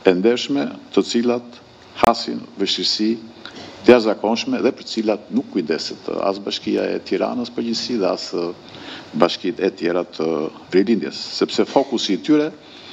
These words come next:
u theksua edhe një herë tjetër, duke të qartë edhe në, ë, projektet për buxhetin e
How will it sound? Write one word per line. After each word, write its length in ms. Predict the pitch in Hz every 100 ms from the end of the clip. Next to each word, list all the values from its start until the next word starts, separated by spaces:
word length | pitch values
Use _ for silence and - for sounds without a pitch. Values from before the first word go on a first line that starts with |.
| - - - -
u 80 | 101
theksua 520 | 92 - - 131 127
edhe 280 | - 123 117
një 100 | 95
herë 160 | 95 -
tjetër, 320 | 123 120 131 127 - -
duke 280 | 98 98
të 100 | 90
qartë 500 | 107 107 135 - - - - -
edhe 240 | 110 107
në, 200 | 98 95 90 - - - - - - - -
ë, 140 | 95 87 82 82 82
projektet 520 | 98 110 110 73 - -
për 140 | - 82
buxhetin 480 | 90 101 95 87
e 60 | 85